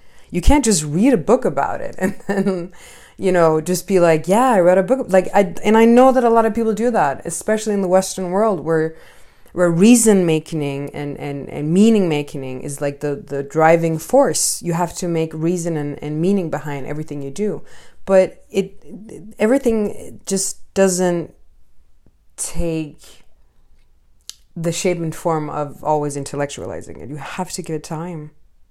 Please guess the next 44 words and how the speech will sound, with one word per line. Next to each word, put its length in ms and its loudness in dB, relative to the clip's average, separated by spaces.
So 720 4
toxic 400 -2
positivity 640 -2
has 340 -2
this, 440 -4
has 280 -4
this 280 -8
weird 420 0
switch 460 -2
when 100 -4
you 80 -2
listen 240 -2
to 80 -10
someone. 500 -6
Like 140 -8
I 40 -8
said, 240 4
God 200 6
bless 180 -2
their 140 -2
heart. 400 -4
<laughs> 40 -8
I 60 0
have 320 4
friends 300 -2
that 120 0
are 120 0
like 220 -4
that. 260 -10
They 280 2
just, 340 -2
they 100 0
just 220 -2
don't 200 2
understand 600 -2
how 220 -4
much 560 -4
people 240 -2
with 100 -4
complex 380 -6
P 140 -8
T 140 -8
S 120 -8
D, 480 -4